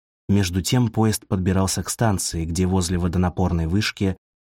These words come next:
толпились спиток одетых в солдатское фрейкеровцев. Курили.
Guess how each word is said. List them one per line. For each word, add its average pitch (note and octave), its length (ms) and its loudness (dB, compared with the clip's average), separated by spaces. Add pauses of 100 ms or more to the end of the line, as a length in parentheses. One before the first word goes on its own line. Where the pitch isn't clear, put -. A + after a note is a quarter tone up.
(120)
толпились C3 560 2
спиток - 480 -2
одетых G#2+ 420 0
в - 40 -6
солдатское F2+ 920 -2
фрейкеровцев. E2+ 1080 -2 (720)
Курили. F#2 640 0